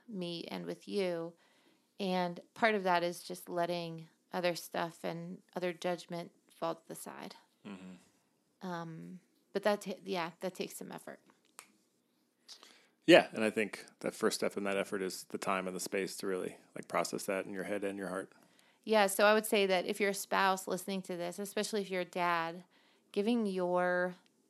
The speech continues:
Speaker 1: spouse the freedom to sit quietly for a little bit and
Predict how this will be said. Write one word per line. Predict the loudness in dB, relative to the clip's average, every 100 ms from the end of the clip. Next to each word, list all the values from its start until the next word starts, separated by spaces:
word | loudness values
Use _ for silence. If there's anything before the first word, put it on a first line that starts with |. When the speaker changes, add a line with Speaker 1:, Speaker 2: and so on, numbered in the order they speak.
| _
Speaker 1:
spouse | -16 -14 4 6 6 2 -4 -14 -18 _ _ _
the | -2 -2
freedom | -2 -6 -2 0 2 2 2 -2 -6 -12 _ _ _ _ _ _ _ _
to | -6
sit | -4 -2 -2 -2
quietly | -2 2 2 0 -2 -2 -4
for | -2 -4
a |
little | -2 -4
bit | -4 -2 -2 -6 _ _ _ _ _ _
and | 0 0